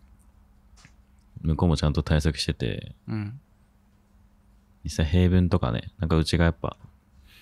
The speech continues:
Speaker 1: 強いなって思ってる動きとかもちゃんと返す対策してたから。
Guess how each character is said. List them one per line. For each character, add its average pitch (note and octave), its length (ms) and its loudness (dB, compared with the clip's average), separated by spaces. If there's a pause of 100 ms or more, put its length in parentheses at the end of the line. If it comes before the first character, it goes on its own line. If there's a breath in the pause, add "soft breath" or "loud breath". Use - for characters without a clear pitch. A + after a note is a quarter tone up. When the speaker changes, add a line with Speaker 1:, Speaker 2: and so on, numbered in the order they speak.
(220 soft breath)
Speaker 1:
強 E2 220 2
い D2 40 4
な C#2 240 0
っ B1 60 -6
て C#2 80 -4
思 C#2 120 2
っ - 40 -2
て D2 160 -2
る C2 80 2
動 B1+ 100 -2
き - 60 -16
と - 100 -2
か A1 80 -4
も A1 100 -4
ち - 60 -6
ゃ C2+ 60 0
ん B1+ 60 -2
と B1 280 -4 (600)
返 D2 220 0
す - 420 -8
対 D2 160 0
策 - 180 -10
し - 80 -6
て - 60 -18
た - 100 -6
か - 100 -6
ら。 - 200 -8